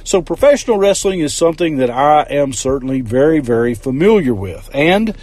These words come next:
professional wrestling has, without any question, had its share of tragedies.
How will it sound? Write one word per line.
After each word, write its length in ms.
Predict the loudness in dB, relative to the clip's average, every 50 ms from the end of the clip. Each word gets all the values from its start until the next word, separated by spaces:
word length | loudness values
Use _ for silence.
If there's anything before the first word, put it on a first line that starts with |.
| -16 -20 -20 -20 -20 -14 -12
professional 500 | -12 -4 -2 0 0 0 -2 -4 -4 -2
wrestling 540 | 2 2 2 2 0 -2 -2 -2 -2 -4 -6
has, 440 | -6 -6 -4 -4 -4 -4 -6 -8
without 560 | -10 -10 -10 -8 -4 -2 0 2 2 0 -2 -6 -12 -8
any 280 | -6 -4 -2 -2 -4 -6
question, 720 | -2 0 2 2 2 2 0 -4 -6 -6 -6 -6 -8 -10 -16 -20 -20 -20 -20 -20 -20 -14
had 400 | -4 0 4 4 4 4 4 2
its 380 | 0 -4 -4 -4 -4 -6 -10 -12 -12
share 460 | -12 -8 -4 0 2 2 2 2 0
of 100 | -4 -6
tragedies. 720 | -4 -2 0 2 4 2 2 0 -4 -10 -14 -16 -16 -18